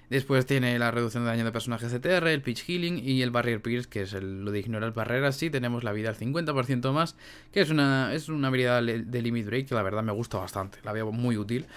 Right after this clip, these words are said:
y muchas veces pues te puede ser, eh, muy necesaria. Y el su support, que no tiene ninguna condición, es para personaje shooter y añade el once por ciento de la vida base del personaje al personaje supporteado.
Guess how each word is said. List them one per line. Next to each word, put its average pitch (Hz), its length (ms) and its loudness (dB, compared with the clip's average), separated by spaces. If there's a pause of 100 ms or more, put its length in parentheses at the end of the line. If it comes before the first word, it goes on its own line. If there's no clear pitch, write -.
(420)
y 196 320 4 (200)
muchas 147 280 0
veces 135 260 2
pues 107 560 -4
te 120 100 -10
puede 120 240 2
ser, 117 440 0
eh, 98 240 -4
muy 110 120 -2
necesaria. 95 460 -4 (760)
Y 175 200 0
el 185 80 2
su 196 100 4
support, 170 380 4
que 139 100 4
no 139 100 4
tiene 139 200 4
ninguna 135 320 2
condición, 170 480 2
es 147 80 0
para 127 360 2
personaje 117 440 -2
shooter 147 320 -2
y 135 40 2
añade 131 280 2
el 127 60 2
once 120 140 -2
por 120 140 -4
ciento 127 240 -2
de 143 60 0
la 117 100 0
vida 110 200 -2
base 110 200 -2
del 131 140 -2
personaje 113 520 -4
al 151 200 0
personaje 131 580 -2
supporteado. 123 800 -4